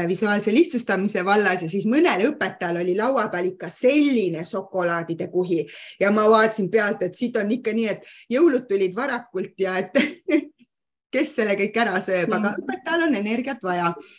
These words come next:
Speaker 1: <laughs>
Speaker 2: Mm.
Speaker 1: Ja, ähm,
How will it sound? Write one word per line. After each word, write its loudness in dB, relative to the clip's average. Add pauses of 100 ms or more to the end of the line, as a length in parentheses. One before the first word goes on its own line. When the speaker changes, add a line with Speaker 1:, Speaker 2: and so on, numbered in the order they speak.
(100)
Speaker 1:
<laughs> -2 (240)
Speaker 2:
Mm. -8
Speaker 1:
Ja, 4 (840)
ähm, 6